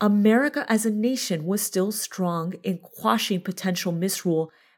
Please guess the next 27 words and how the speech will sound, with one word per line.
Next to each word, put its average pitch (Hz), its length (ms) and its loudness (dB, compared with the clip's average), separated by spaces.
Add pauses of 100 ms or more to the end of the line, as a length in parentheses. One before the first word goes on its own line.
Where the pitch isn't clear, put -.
and 190 240 2
revolutionary 185 640 4
activity 165 680 -4 (220)
that 180 180 2
sought - 340 0
to 190 80 -4
diminish 165 540 -4 (100)
its 160 200 -6
authority, 170 640 0 (460)
especially 170 500 -2
its 165 240 -8
authority 147 520 -4 (160)
abroad 151 540 -2
and 151 100 -8
in - 100 -10
its - 200 -8
colony. 202 600 -4 (840)
The 247 140 4
independence 247 580 6
of 185 180 2
the 180 80 0
free 247 240 2
blacks 165 500 2 (140)
who 208 140 2
became, 185 680 4
under 185 240 0
Reconstruction, 170 840 -2